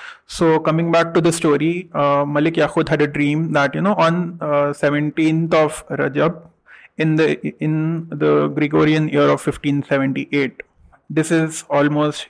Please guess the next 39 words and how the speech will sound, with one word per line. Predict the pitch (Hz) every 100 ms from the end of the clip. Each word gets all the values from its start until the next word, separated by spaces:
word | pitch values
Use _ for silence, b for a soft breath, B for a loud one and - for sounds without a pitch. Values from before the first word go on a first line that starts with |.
| -
uh, | 143 139 139 139 -
eighteen | 147 156 151
years | 147 143 143
before, | 151 - 143 143 143 143
you | 147
know, | 170
Hyderabad | 165 147 147 139
was | 139 -
found. | 143 165 202 - _
He | _ 190
had | 185 196
a |
dream | 170 165 165
that, | 170 170 -
uh, | 151 151
on | 151 170 180
the |
rock, | 175 147 147
on | 156
the | 165
sheet | 160 170 170
rock, | 160 147 147 -
uh, | 151 151 147 156
the, | 151 147
of | 147 151
the | 147
hill | 139 147 151
that | 147 147
is | 147
presently | 156 143 151 151
known | 147 147
as | 143 143
Maula | 147 147 156
Ali, | 139 170 190 B B -
Malik | 165 175
Yaqut, | 156 170 165 - -
uh, | 151 147 147 143 - 143
dreamt | 143 160 165 165
that, | 143 143